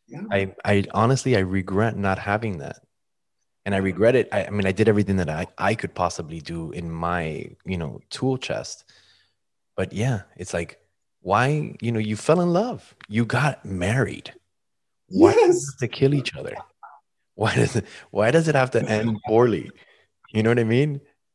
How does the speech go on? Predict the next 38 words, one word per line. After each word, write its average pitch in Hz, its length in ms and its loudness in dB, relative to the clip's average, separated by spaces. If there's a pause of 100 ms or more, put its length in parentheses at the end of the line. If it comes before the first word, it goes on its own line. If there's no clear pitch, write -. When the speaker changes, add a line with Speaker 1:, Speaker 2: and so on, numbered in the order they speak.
(360)
Speaker 2:
Yeah. 104 300 2
Speaker 1:
Yeah. 120 340 -4 (460)
Speaker 2:
But - 400 -2 (320)
it, 117 80 -4
Speaker 1:
At 101 60 -6
Speaker 2:
but 104 140 4
it 110 40 4
Speaker 1:
one - 100 0
Speaker 2:
happens. 143 360 0
Speaker 1:
point, 196 160 2
Speaker 2:
And 170 80 0
Speaker 1:
bro. - 100 -4
Speaker 2:
it's - 80 -6
like, 127 60 -2
all 113 60 0
right, 92 200 -6
mm, 104 280 -6 (260)
Speaker 1:
Yeah. - 100 -6 (460)
Speaker 2:
yeah. 87 200 -10 (960)
Speaker 1:
Yeah, 247 240 -4
at 175 160 0
one 220 180 -2
point 247 280 -2
you 208 100 -6
were 226 140 0
gonna 220 200 -6
spend 220 280 -2
the 202 60 0
rest 214 300 -2
of - 40 -6
your 208 120 2
life 214 260 -2
with 208 160 -4
this 175 160 0
person 175 480 -2
and 170 240 -4
Speaker 2:
<laughs> - 40 -6
Yeah. 214 100 0